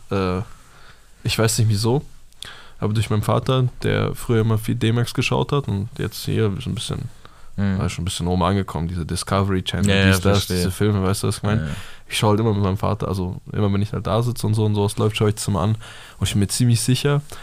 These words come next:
Speaker 1: dass ich entweder so, also ich bin entweder der Typ, der denkt, er kann alles
Speaker 2: Mhm.
Speaker 1: und dann so stirbt, weil er umknickt und dann so seine Bänder re-, reißt und dann, weißt du, ich meine, kommt er nicht mehr klar.
Speaker 2: Ja.
Speaker 1: Oder ich überleb's dir halt. Eins von beiden.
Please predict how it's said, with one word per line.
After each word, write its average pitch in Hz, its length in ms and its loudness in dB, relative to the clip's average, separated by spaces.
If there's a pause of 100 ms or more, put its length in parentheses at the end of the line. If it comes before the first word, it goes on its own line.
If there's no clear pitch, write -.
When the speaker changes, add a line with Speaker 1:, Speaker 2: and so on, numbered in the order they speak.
Speaker 1:
dass - 180 0
ich - 60 -12
entweder 110 380 2
so, 90 320 -2 (500)
also 107 180 4
ich 107 120 0
bin 147 100 6
entweder 143 340 4
der 110 160 2
Typ, 160 260 2
der 110 100 4
denkt, 139 320 4
er - 80 0
kann 160 200 0
alles - 460 0 (180)
Speaker 2:
Mhm. 107 260 -2 (300)
Speaker 1:
und 110 140 4
dann 117 140 6
so 113 80 2
stirbt, 127 360 4
weil 104 120 6
er 98 80 2
umknickt 123 500 2
und 101 100 -2
dann 104 300 -2 (160)
so 101 220 -2
seine 98 220 2
Bänder 110 380 4
re-, 87 200 0
reißt 92 300 2
und 98 120 0
dann, 87 120 0 (520)
weißt 98 180 2
du, - 40 -6
ich - 60 -4
meine, 92 180 0
kommt 104 220 2
er 92 60 2
nicht 95 120 0
mehr 95 100 -2
klar. 95 240 0 (160)
Speaker 2:
Ja. 104 160 -2 (460)
Speaker 1:
Oder 113 180 6
ich 104 100 2
überleb's 110 380 2
dir 92 120 2
halt. 107 160 -2 (280)
Eins 104 240 0
von 101 100 -2
beiden. 107 300 0